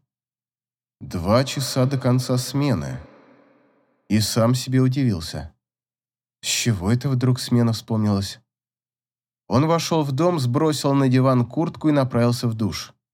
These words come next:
Алексей отзвонится Тимуру, его заместителю. А тревожить лишний раз его сиятельство Домина никто не станет.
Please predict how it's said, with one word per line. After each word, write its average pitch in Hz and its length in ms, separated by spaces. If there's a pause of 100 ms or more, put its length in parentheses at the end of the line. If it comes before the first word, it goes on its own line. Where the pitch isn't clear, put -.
(960)
Алексей 131 520
отзвонится 165 520
Тимуру, 131 400
его 120 180
заместителю. 113 800 (560)
А 117 200
тревожить 190 540
лишний 180 360
раз 175 260
его 160 140
сиятельство 151 720
Домина 180 380
никто 160 320
не 160 120
станет. 101 680